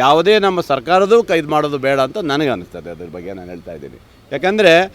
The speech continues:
ಇವತ್ತು ನೋಡಿ, ನಮ್ಮ ಸಿಗಂದೂರು ಕ್ಷೇತ್ರನೂ ಸಹ ಹಿಂದೆ ಇದ್ದಂಥ ಬಿ ಜೆ ಪಿ ಸರ್ಕಾರದಲ್ಲಿ ಅದನ್ನು ಇವತ್ತು ಮುಜರಾಯಿಗೆ ಹಾಕಿದ್ರು ಇವರೆಲ್ಲ ಸೇರ್ಕೊಂಡು. ಅದು ಒಂದು ಧಾರ್ಮಿಕ ಕ್ಷೇತ್ರ ಆಗಿತ್ತು. ಯಾಕೆ ಬೇಕಾಗಿತ್ತು ಅದೆಲ್ಲ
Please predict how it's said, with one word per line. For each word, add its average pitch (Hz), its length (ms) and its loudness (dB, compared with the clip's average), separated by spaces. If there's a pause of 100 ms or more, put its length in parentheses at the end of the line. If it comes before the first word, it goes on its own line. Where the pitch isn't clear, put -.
(240)
ಇವತ್ತು 170 280 -4
ನೋಡಿ, 185 200 4 (680)
ನಮ್ಮ 180 300 0
ಸಿಗಂದೂರು 190 460 0
ಕ್ಷೇತ್ರನೂ 170 540 -2
ಸಹ 180 80 2 (120)
ಹಿಂದೆ 165 220 0 (200)
ಇದ್ದಂಥ 147 280 -2 (100)
ಬಿ 151 120 -6
ಜೆ 160 120 -2
ಪಿ 131 120 -16
ಸರ್ಕಾರದಲ್ಲಿ 120 640 -2 (500)
ಅದನ್ನು 175 340 2
ಇವತ್ತು 151 260 -2
ಮುಜರಾಯಿಗೆ 196 440 6
ಹಾಕಿದ್ರು 117 380 -2
ಇವರೆಲ್ಲ 107 280 -4 (100)
ಸೇರ್ಕೊಂಡು. 92 460 -10 (380)
ಅದು 170 120 2 (100)
ಒಂದು 196 120 0 (100)
ಧಾರ್ಮಿಕ 170 320 4 (100)
ಕ್ಷೇತ್ರ 151 280 0 (100)
ಆಗಿತ್ತು. 113 280 -8 (200)
ಯಾಕೆ 185 260 2
ಬೇಕಾಗಿತ್ತು 180 420 -2
ಅದೆಲ್ಲ 175 200 -2